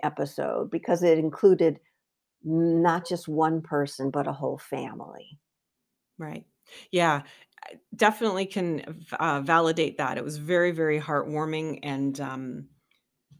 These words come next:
Speaker 2: yeah, d-, the healing that takes place from, through readings, I, I think people don't really realize the benefit that they, you can have by linking to the afterlife. The healing that can occur is just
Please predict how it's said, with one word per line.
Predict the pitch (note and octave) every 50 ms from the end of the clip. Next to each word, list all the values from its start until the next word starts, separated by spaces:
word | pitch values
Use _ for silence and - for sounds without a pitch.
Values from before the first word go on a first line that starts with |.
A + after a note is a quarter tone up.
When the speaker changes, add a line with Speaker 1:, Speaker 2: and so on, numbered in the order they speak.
| _ _ _ _
Speaker 2:
yeah, | - D3+ D3 C#3 C#3 - C#3+ C#3+ - - D3 D3 -
d-, | - - - - _ _ _ _ _ _ _ _ _
the | G3+ G3+ A3
healing | A3 A3 - A#3+ B3 C#4 D4+ D4 C#4
that | B3 A3 A3
takes | - - G3+ F3 - C#4+
place | D4+ - - F3 D3+ D3 D#3+ E3 - -
from, | - - - - - D#3+ -
through | - - - - F3 E3 D3
readings, | D3 C#3 C3+ C3+ C3+ C3+ E3 G#3+ B3+ D#4 E4 - - - - - _ _ _ _ _ _ _ _ _ _ _ _ _ _ _ -
I, | E3+ F#3+ - -
I | G3+
think | - - B3 C4+ C4+
people | C#4 C4+ C4+ A#3+
don't | A3+ A#3 F#3+ F3 -
really | E3 D#3+ D#3 D#3+ D3+ C#3+ -
realize | - E3 D#3+ E3+ E3 D#3+ D3+ C#3 C#3+ C#3+ C#3
the | D#3+
benefit | C#3 C#3+ C3 C3 C#3+ C#3 - C#3+ C#3 -
that | D3 D3
they, | - D3+ D3 -
you | - D3
can | C#3 - D3
have | C#3+ - - C#3 C3 C3 B2+ C3
by | - C#3+
linking | C#3 C#3 D3 D#3 C#3+ C#3 C#3+ D3 C#3
to | - D3+
the | C#3+ C3+
afterlife. | - - C3 - - - - - - - - - - - _ _ _ _ _ _ _ _ _ _ _ _ _ _ _ _ _ _ _ -
The | F3 G3
healing | F#3 G3 G#3+ A3 A#3 A3+ A3+
that | G#3+ G#3 -
can | G#3+ F#3 E3+ D#3 -
occur | - D3 - - - F3 D#3+ D#3+ E3 F3 F3 - -
is | D#3+ D3+ C#3+
just | - - - D#3+ D3 D3 D3 - - - -